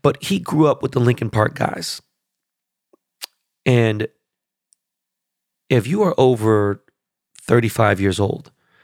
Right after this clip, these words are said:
there is no fucking way you don't know who Linkin Park is. At one point, they're probably the biggest band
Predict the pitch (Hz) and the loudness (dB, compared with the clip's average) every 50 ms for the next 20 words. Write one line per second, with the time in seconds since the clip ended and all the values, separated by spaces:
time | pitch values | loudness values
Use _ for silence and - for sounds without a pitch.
0 | _ _ _ _ _ _ _ _ - 123 117 110 98 101 117 120 113 - - - | _ _ _ _ _ _ _ _ 2 2 2 2 2 0 2 0 0 0 -6 -16
1 | - - - 147 147 139 - - 131 117 113 117 110 104 101 98 95 - _ - | -18 -4 0 0 0 0 -2 -4 -2 0 2 2 2 2 2 -2 -4 -6 _ 0
2 | 117 107 107 101 98 90 98 95 98 98 - - - - - - - - - - | 2 2 2 2 0 0 0 -2 -2 -4 -4 -6 -8 -8 -8 -8 -8 -12 -14 -14
3 | - - - - - - - - - _ - 156 151 - - 151 180 175 156 - | -14 -16 -16 -20 -20 -20 -20 -20 -20 _ 0 0 0 2 0 0 0 0 -2 -2
4 | - 156 139 135 135 131 117 110 117 113 110 113 110 - - _ - 123 113 101 | -2 -2 0 2 2 2 2 2 2 2 2 0 -4 -8 -8 _ 2 2 4 4
5 | 117 110 101 - - _ _ - 95 110 101 98 98 - | 2 2 2 -2 -8 _ _ -6 -2 -2 -2 -2 -2 -4